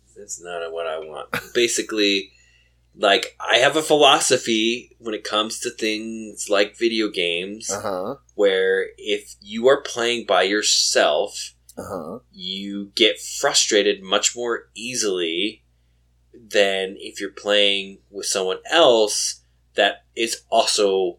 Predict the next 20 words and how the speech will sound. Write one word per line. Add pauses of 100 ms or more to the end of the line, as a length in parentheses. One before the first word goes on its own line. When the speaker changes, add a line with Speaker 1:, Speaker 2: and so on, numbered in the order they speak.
(180)
Speaker 1:
failing
at
a
similar
rate (220)
to
you.
Speaker 2:
Ah. (300)
Speaker 1:
Whereas
if
you,
if
you
get (100)
to (280)
the
first, (760)
you
know,
jump